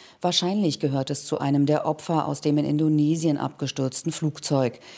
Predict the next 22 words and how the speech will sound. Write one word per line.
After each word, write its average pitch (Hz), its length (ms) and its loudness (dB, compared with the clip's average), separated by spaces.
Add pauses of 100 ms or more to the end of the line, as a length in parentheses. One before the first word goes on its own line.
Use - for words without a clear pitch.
(240)
Die 131 120 0
Passagiermaschine 143 1000 2
auf 131 140 -2
dem 135 180 2
Weg 143 160 2
von 143 160 2
Jakarta 147 460 0
nach 147 160 2
Borneo 175 580 0
war 143 160 2
am 143 140 2
Sonnabend 143 480 2
kurz 156 260 -4
nach 139 140 -2
dem 135 160 -4
Start 165 320 -2
bei 139 100 -2
schlechtem 143 480 -2
Wetter 147 240 0
vom 135 220 -2
Radar 131 280 -2
verschwunden 151 640 0